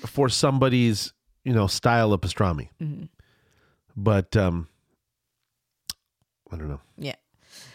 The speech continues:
Speaker 1: Don't know.
Speaker 2: I just, I, I enjoyed it because of the bread. I'll be honest with you. That bread really,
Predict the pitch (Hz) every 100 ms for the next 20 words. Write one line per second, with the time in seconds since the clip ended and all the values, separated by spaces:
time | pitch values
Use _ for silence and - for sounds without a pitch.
0 | - 87 78 - - 254 - - - 190
1 | 226 202 185 220 269 247 208 214 185 -
2 | _ 170 156 147 - 147 - 160 156 151
3 | 127 127 - 123 - 160 156 - 170 160
4 | 151 139 160 151 131 131